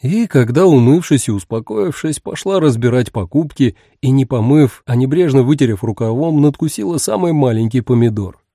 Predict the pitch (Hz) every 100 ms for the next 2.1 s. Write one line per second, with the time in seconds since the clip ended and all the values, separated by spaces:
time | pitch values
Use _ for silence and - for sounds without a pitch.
0 | _ - 127 120 107 107 101 92 90 110
1 | 120 90 - - _ 131 127 120 - 101
2 | 90